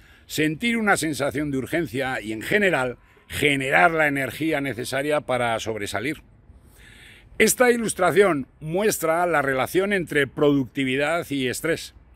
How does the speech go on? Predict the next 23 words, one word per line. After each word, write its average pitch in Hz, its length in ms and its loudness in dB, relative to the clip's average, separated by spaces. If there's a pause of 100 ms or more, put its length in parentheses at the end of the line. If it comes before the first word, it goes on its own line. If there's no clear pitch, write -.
(540)
En 170 140 4
niveles 233 340 6
bajos 214 360 2
de 190 100 2
estrés, 226 380 2
la 147 140 0
productividad 143 760 -2
tiende 185 320 2
a 151 60 2
ser 170 200 0
baja 175 360 0
porque 127 340 -4
los 120 160 -2
empleados 165 600 0
ven 190 180 2
el 190 120 2
trabajo 170 520 2
como 143 240 -2
un 190 200 -2
derecho 147 640 2
o 139 360 -4
un 165 260 -2
privilegio. 143 720 -2